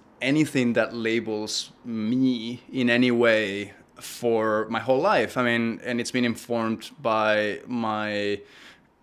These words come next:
I mean, for lack of a better word, allergy to structured religion, uh, or structured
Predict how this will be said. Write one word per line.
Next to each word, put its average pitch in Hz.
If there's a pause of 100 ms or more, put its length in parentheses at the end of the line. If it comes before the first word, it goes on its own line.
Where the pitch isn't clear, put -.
(460)
I -
mean, 120 (160)
for -
lack 117
of 113
a -
better 113
word, 110 (180)
allergy 123
to 120
structured 110 (360)
religion, 135
uh, 117
or 117
structured 110